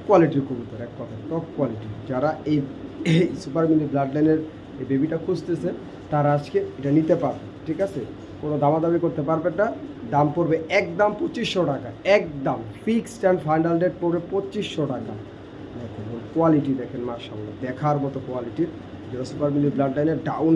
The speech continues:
শেপের, এগুলো সুপার মিনি বাচ্চা। ভাই, আবার আসলে <clears throat> ঠান্ডা লাগছে তো, সেরকমভাবে কথা বলতে পারছি না। কথায় যদি কোনো ভুল ত্রুটি হয়ে থাকে, অবশ্যই ক্ষমা দৃষ্টিতে দেখবেন।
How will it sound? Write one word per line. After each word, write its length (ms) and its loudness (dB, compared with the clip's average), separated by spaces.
শেপের, 300 4
এগুলো 220 0
সুপার 280 2
মিনি 240 4
বাচ্চা। 340 -4
ভাই, 120 -4
আবার 180 2
আসলে 260 6
<clears throat> 240 4
ঠান্ডা 300 -4
লাগছে 280 -4
তো, 60 -2
সেরকমভাবে 580 2
কথা 220 0
বলতে 200 0
পারছি 280 0
না। 60 4
কথায় 280 2
যদি 160 0
কোনো 160 2
ভুল 160 4
ত্রুটি 200 -2
হয়ে 140 2
থাকে, 140 -2
অবশ্যই 320 -2
ক্ষমা 240 2
দৃষ্টিতে 400 2
দেখবেন। 240 0